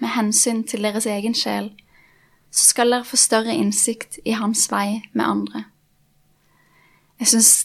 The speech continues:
det var, eh, noe som var litt fint med dette sitatet her av Spurgeon, og jeg tror han har et,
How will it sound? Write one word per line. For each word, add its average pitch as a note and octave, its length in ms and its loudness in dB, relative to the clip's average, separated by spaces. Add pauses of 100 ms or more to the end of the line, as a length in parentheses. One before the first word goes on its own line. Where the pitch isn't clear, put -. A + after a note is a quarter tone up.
(580)
det A3 140 2
var, A3 460 6
eh, G#3 300 2
noe G#3+ 180 2
som A#3+ 140 4
var A#3 160 8
litt A#3+ 120 -2
fint C#4+ 380 4
med A3 140 0
dette - 160 -4
sitatet A#3 460 0
her G#3+ 280 0
av G3+ 240 0
Spurgeon, G3+ 600 -2
og - 80 -2
jeg A3 100 0
tror A#3 220 2
han A#3+ 100 2
har A3 180 4
et, - 260 -8